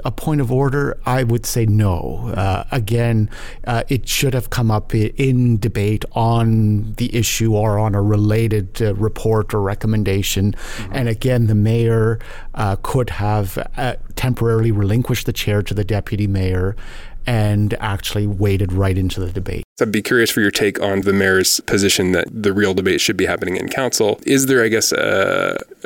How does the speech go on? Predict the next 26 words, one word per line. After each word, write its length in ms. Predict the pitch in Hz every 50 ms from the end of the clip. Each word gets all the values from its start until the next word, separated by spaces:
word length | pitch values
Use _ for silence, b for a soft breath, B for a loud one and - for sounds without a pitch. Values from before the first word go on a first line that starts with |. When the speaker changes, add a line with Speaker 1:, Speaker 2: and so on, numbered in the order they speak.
| - - - -
Speaker 2:
a 100 | - -
problem 720 | - - - - 107 98 101 98 101 92 92 90 90 90 - - -
with, 420 | - 98 95 92 - - - - - B B B B B B B B B - -
uh, 80 | - - - - _ _ _ _ _ _ _ _ _ _ _ _ - -
well, 140 | - 131 123
maybe 220 | 117 117 110 110
I'll, 160 | 104 98 95 -
I'll 80 | 98 95
back 280 | 98 104 90 90 -
up 120 | 98 92 -
a 60 | 95
bit 160 | 98 98 -
and 100 | - 98
just 200 | 95 95 - -
ask, 280 | - 92 95 - - - -
i-, 340 | - - - - - - - - _ -
i-, 120 | 117 - - _ - -
is 180 | 123 123 107
there 140 | 107 120 104
some 180 | - 110 104 98
legitimacy 500 | 95 92 101 98 101 95 95 - - 95
to 100 | 92 95
his 100 | 95 90
position? 560 | - 98 87 87 87 82 - - 90 90 -
And 160 | - - 98
then 160 | 92 90 90